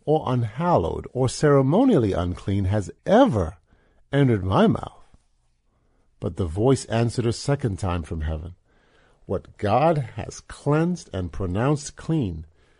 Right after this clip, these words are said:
do not you defile and profane by regarding or calling it common or unhallowed or unclean.' This occurred three times, and then all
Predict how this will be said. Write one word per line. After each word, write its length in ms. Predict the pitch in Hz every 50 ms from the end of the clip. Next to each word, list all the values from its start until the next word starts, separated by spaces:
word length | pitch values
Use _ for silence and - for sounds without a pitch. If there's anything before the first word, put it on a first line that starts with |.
| _ _ _ _ -
do 180 | 92 110 127 139
not 460 | 147 156 175 190 202 - - 113 107
you 180 | 131 156 160
defile 880 | 143 113 117 101 80 - - - 135 139 131 104 85 80 78 78 80 85 - _
and 400 | - 113 123 123 123 117 107 -
profane 880 | - - 113 104 87 - - - 139 139 120 98 90 85 82 85 87 - _ _ _ _ _ _ _ _ _ _ _
by 180 | 110 110 123
regarding 840 | 127 117 110 110 98 87 - 127 139 151 175 180 135 95 90 80 78
or 280 | - 78 92 95 -
calling 540 | - - - - - 185 190 190 170 117 98
it 240 | 95 90 80 - -
common 640 | - - - - 180 185 156 104 90 - - - - _ _ _ _ _ _ _ _ _ _
or 260 | 156 175 196 202 - -
unhallowed 800 | 139 143 139 135 131 156 180 202 190 123 92 87 82 85 80 - -
or 240 | - 113 123 -
unclean.' 520 | 110 127 131 - - 165 185 196 143 92 87 - _ _ _ _ _ _ _ _ _ _ _
This 400 | - 92 95 123 175 196 - -
occurred 480 | 175 - - - 170 170 175 170 -
three 340 | - - - 151 160 190 180
times, 720 | - - 170 185 196 202 160 101 87 - - - - - _ _ _ _ _ _
and 160 | 113 117 117
then 180 | 113 135 135 131 - _
all 580 | - 120 135 202 208 135 87 78 78 78 - _